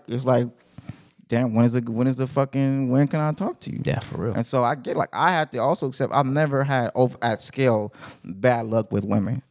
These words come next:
Speaker 1: I don't talk, I don't get every woman I've ever liked,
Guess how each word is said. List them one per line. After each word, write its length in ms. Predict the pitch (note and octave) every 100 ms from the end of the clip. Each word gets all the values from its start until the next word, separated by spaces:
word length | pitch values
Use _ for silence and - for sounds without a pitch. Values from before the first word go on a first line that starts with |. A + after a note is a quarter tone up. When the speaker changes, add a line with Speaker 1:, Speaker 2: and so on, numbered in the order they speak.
| -
Speaker 1:
I 120 | B2
don't 380 | A#2 C#3+ C#3 - _ - - _ -
talk, 260 | - C3+ -
I 80 | A#2
don't 160 | C3+
get 120 | A2+ G#2
every 180 | A2
woman 440 | A2+ A#2+ A#2 G#2+ G2
I've 160 | F#2+ G2+
ever 200 | A2 G2
liked, 440 | F#2 C#3+ A2 -